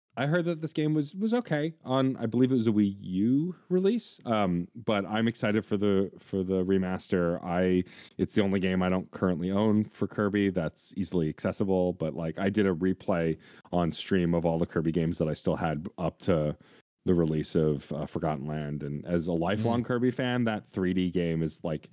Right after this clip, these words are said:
Speaker 1: it was picture perfect of what I wanted for Kirby in that space. And you don't always get that. And so I, yeah, I'm excited for this. I don't know if it's gonna be a day one purchase 'cause it is a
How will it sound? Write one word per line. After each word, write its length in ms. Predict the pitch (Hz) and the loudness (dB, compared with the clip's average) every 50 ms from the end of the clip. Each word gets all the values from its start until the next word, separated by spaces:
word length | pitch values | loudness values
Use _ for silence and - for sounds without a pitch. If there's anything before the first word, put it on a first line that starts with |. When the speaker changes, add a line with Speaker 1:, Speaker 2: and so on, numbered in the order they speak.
| - - | -10 -2
Speaker 1:
it 60 | - 98 | 2 4
was 180 | 107 104 - | 4 4 2
picture 340 | - - - 113 - - 110 | 0 -4 -6 -4 -2 -2 -2
perfect 440 | - - 95 92 - 90 85 - 92 | 0 0 0 0 2 0 0 0 0
of 80 | 82 | 2
what 120 | 85 85 80 | 2 2 2
I 60 | 80 | 2
wanted 320 | 80 76 73 76 78 73 | 2 0 0 0 -2 -2
for 140 | - - 76 | -2 -6 -8
Kirby 320 | - - 82 78 71 76 73 | -6 -4 -4 -4 -2 -4 -4
in 80 | 73 | -4
that 180 | 73 71 67 - | -6 -8 -8 -10
space. 400 | - - 76 101 - - - - - - - - - - - _ - | -8 -4 -4 -2 -4 -4 -6 -14 -18 -20 -20 -20 -20 -20 -14 _ -4
And 180 | 73 76 82 | -2 2 4
you 60 | 92 | 4
don't 200 | 92 92 92 - | 4 4 2 0
always 240 | - 85 82 82 78 | 0 0 2 2 0
get 200 | - 73 76 - | 0 -2 -6 -4
that. 260 | - 95 95 - - _ - | -4 -4 -4 -6 -8 _ -12
And 100 | 82 78 | -12 -8
so 280 | - - 69 69 - - - - - | -6 -6 -6 -6 -6 -8 -10 -12 -14
I, 260 | - 71 69 - - - - | -12 -10 -10 -10 -10 -12 -8
yeah, 180 | - 80 76 82 | -6 -4 -2 0
I'm 100 | 92 101 | 2 0
excited 320 | 113 110 - 120 107 104 101 | 0 0 0 0 0 0 0
for 120 | - 95 | 0 0
this. 280 | 85 92 90 85 - - - | 0 0 0 0 -2 -4 -4
I 60 | 139 | -2
don't 100 | 185 226 | 0 0
know 80 | 226 | 0
if 60 | 190 196 | 0 0
it's 60 | 190 | -2
gonna 80 | 175 170 | -2 0
be 80 | 170 | -2
a 40 | 160 | 0
day 140 | 139 135 123 | 0 0 0
one 160 | 120 120 113 | 0 0 0
purchase 320 | - 120 117 - 131 123 - | 0 0 0 0 -2 -6 -4
'cause 160 | - 120 104 | -4 -2 0
it 80 | 98 95 | 2 2
is 140 | 92 87 92 | 2 2 2
a 180 | 87 85 82 | 0 0 -2